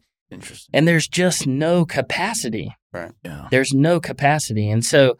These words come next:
Speaker 2: the, what's been hard, I think, for people to understand is the supply and demand curve for timber on the stump is separate from the supply and demand curve
Speaker 3: After the mill.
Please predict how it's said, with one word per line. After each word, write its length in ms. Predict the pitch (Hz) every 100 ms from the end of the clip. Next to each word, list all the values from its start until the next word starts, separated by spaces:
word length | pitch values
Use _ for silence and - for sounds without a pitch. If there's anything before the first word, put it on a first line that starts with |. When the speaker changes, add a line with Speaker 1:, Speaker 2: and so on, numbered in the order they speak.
| _ _ _ _ _
Speaker 2:
the, 460 | 127 139 139 131 123 -
what's 260 | 131 202 214
been 200 | 170 127
hard, 320 | 143 156 135
I 80 | 117
think, 260 | 139 131
for 140 | - 117
people 280 | - 131 117
to 60 |
understand 680 | 117 113 110 - 175 175 135
is 500 | 113 110 110 - - _ _ _ _ -
the 100 | 120
supply 500 | - 120 - 165 190
and 100 | 175
demand 400 | 135 151 156 147
curve 360 | - 127 123 113
for 420 | - 120 117 110 -
timber 580 | - 175 139 110 113 - _ _ _ _ _ _ _ -
on 200 | 127 143
the 80 | 117
stump 540 | - - 160 113 113 - _ _ _ _
is 160 | 117 117
separate 600 | - - 185 - 117 120 _ -
from 260 | 120 117
the 80 | 110
supply 400 | - - 123 120
and 80 | 113
demand 360 | 113 117 113 110
curve 400 | 117 113 110 104
Speaker 3:
After 220 | 101 101
the 80 | 98
mill. 240 | 95